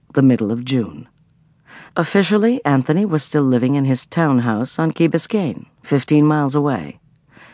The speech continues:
but he would often come by after work. On this particular night, he had stopped by a gourmet grocery. He opened the aluminum takeout pan and showed it to Karen,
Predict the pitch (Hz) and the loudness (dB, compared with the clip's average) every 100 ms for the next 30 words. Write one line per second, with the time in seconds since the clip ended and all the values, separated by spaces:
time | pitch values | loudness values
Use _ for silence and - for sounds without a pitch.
0 | - 160 175 202 208 196 208 240 165 156 | -2 0 4 4 4 4 4 4 2 2
1 | 170 165 175 160 143 - 165 170 - - | 0 0 0 0 -2 -4 -4 -4 -8 -12
2 | - _ _ _ _ _ _ - - - | -20 _ _ _ _ _ _ -20 -20 -2
3 | 185 190 202 - 214 262 190 127 110 85 | 2 4 2 0 -2 0 2 2 0 -2
4 | 67 - _ _ _ 165 156 - 180 170 | -8 -14 _ _ _ 0 0 0 0 0
5 | - 160 156 135 143 127 107 98 110 101 | -4 -2 -2 -2 -2 0 -2 -2 -6 -6
6 | 82 65 - - _ _ _ _ - - | -10 -10 -12 -20 _ _ _ _ -20 -20
7 | - - - - - 185 247 247 254 247 | -20 -20 -20 -4 2 4 4 4 6 6
8 | 247 214 208 208 202 190 220 190 190 185 | 6 6 6 6 4 4 2 2 2 2
9 | - 185 208 240 202 - 190 190 - - | 0 0 2 2 2 0 0 0 -4 0
10 | 254 226 - | 2 2 -4